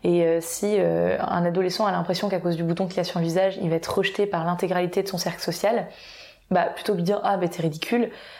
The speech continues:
déjà réaliser de ce que c'est le sentiment d'avoir la peur de là, dans une heure, aller en cours et être rejeté par tout son cercle social, c'est quelque chose de massif.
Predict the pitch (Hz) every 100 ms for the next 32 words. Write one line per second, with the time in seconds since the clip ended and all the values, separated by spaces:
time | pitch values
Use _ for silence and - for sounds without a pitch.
0 | - _ 165 190 160 185 180 175 220 -
1 | 180 180 220 - 180 - 185 220 190 165
2 | 165 160 165 202 190 170 185 175 - 180
3 | 190 180 165 165 - 220 185 - 165 -
4 | 185 170 - 190 175 170 175 - 180 214
5 | - - 156 180 165 170 175 - 190 -